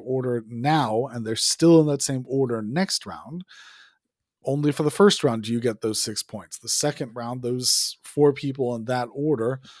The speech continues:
do not get any points because the goal tile is already flipped face down and not active. Um, but the goal tile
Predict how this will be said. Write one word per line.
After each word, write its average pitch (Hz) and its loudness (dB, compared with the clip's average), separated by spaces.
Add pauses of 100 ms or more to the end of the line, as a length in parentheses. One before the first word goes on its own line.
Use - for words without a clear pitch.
(320)
do 143 4
not 135 0
get 143 2 (340)
any 113 -6
points 123 0
because 113 -6
the 120 -6
goal 110 0
tile 113 -4
is 110 -6
already 107 -2
flipped 104 -8
face 107 -8
down - -14
and 113 -8
not 98 -14
active. - -14 (800)
Um, 131 4 (200)
but 135 -2
the 143 -4
goal 156 8
tile 156 4